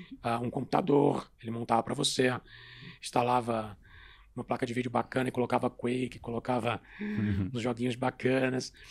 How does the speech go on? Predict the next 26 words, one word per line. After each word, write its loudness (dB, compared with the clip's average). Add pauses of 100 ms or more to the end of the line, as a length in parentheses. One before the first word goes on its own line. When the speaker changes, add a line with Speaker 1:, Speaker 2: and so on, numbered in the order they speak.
(360)
Speaker 1:
É, 0
você 0
comprava, 4 (680)
é, 0
acesso 4
à 0
internet 2
dentro 2
da 2
loja -2
de -10
informática. -2 (760)
Ela 4
era 6
o 2
quê? 2 (400)
Generalista. -2 (1700)
Depois, 4
o -8
que 2
que 2
aconteceu? 2
Uma 2
mudança 0
de -2
mercado. -4